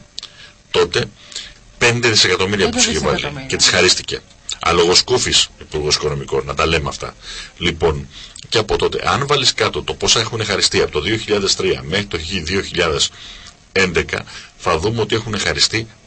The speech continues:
Speaker 1: πάνω από δεκαέξι δισεκατομμύρια.
Speaker 2: Λεφτά
Speaker 1: Συγγνώμη.
Speaker 2: λεφτά υπάρχουν, παιδιά.
Speaker 1: Δεκαέξι δισεκατομμύρια.
Speaker 2: Να.
Speaker 1: Αν τα κάνουμε σε τιμές τωρινές,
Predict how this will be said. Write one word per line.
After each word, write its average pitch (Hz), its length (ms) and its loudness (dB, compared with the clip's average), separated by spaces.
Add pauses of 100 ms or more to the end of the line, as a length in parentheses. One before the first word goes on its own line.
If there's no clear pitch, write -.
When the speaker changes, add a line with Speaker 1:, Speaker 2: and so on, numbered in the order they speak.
(280)
Speaker 1:
πάνω 101 480 2 (320)
από 87 320 0
δεκαέξι 82 840 0 (400)
δισεκατομμύρια. 78 1000 0 (340)
Speaker 2:
Λεφτά 220 240 2
Speaker 1:
Συγγνώμη. - 300 2
Speaker 2:
λεφτά 185 320 -4
υπάρχουν, 285 420 -4
παιδιά. - 160 -12
Speaker 1:
Δεκαέξι - 400 0
δισεκατομμύρια. 73 720 0 (280)
Speaker 2:
Να. 208 120 -6
Speaker 1:
Αν 107 260 2
τα 147 120 2
κάνουμε 107 460 2
σε 87 140 2
τιμές 76 420 0 (140)
τωρινές, 71 600 -2